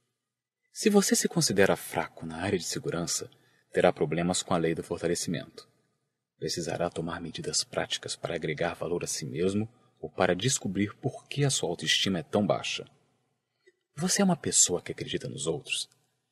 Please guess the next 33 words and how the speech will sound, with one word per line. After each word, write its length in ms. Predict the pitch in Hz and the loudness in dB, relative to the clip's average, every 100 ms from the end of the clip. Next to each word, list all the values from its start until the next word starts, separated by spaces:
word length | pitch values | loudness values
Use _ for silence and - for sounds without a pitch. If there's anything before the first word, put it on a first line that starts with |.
| _ _ | _ _
Faça 340 | - 202 190 151 | -2 0 2 2
uma 100 | 101 | 2
relação 480 | 101 76 - 98 | 0 -2 -4 -4
das 160 | 90 82 | -2 -4
pessoas 460 | - 73 - 90 - | -4 -2 0 0 -2
que 80 | |
trabalham 420 | - 82 80 85 80 | -2 0 2 0 0
para 120 | 78 | -4
você. 360 | 76 - - - _ _ _ _ _ _ _ - | -2 -4 -4 -10 _ _ _ _ _ _ _ -8
Se 160 | - 190 | -2 2
forem 240 | 170 101 | 4 2
muitas, 540 | 85 90 - - - - _ - | 2 0 -2 -4 -4 -4 _ -8
escreva 300 | 117 - 143 | -2 4 4
apenas 400 | 135 - 170 147 | 4 2 4 6
os 160 | 120 101 | 4 6
nomes 360 | 107 127 117 | 6 8 6
daquelas 440 | 98 95 107 104 95 | 4 0 2 2 2
mais 420 | 110 139 151 - | 2 4 4 2
próximas 480 | - 110 - 98 90 | 6 6 8 0 0
de 80 | |
você. 340 | 92 87 - - _ _ _ _ _ _ _ _ _ _ | -2 -2 -2 -6 _ _ _ _ _ _ _ _ _ _
Em 140 | 85 | -8
seguida, 560 | 82 76 69 85 71 - _ _ _ _ | -6 -6 -4 -4 -4 -12 _ _ _ _
avalie 540 | - 120 95 95 110 101 | -8 -6 -4 -4 -2 -4
o 40 | |
potencial 1080 | _ - 135 - 107 120 - - 80 87 92 | _ 0 0 0 0 2 2 -2 -2 -2 0
de 120 | - | -2
cada 220 | - 82 | -2 -2
pessoa, 560 | 76 76 - 50 - - _ _ _ _ - | -2 -6 -6 -8 -10 -14 _ _ _ _ 0
não 160 | 185 | 2
a 60 | 208 | 2
capacidade 500 | 165 151 - 117 120 | 2 0 2 2 2
atual, 640 | - 80 - - _ _ | 4 4 2 0 _ _